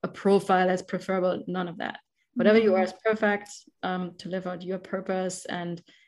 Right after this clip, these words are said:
Speaker 1: when you allow that, everything will go very, uh, much more effortless and easy in your life. Um, but the biggest message of human design is, the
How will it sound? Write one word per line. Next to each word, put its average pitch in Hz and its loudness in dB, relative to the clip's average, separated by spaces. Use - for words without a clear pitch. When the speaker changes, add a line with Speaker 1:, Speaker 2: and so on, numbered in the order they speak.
Speaker 1:
when 185 -4
you 180 0
allow 175 2
that, 202 4
everything 180 -2
will 175 -4
go 175 -2
very, 185 -2
uh, - -8
much 180 -6
more 170 -8
effortless 220 -2
and 170 -10
easy 190 0
in 262 8
your 269 6
life. 339 2
Um, 208 4
but 214 6
the 220 4
biggest 269 4
message 220 2
of 190 -2
human 202 -2
design 180 -2
is, 180 -4
the - -10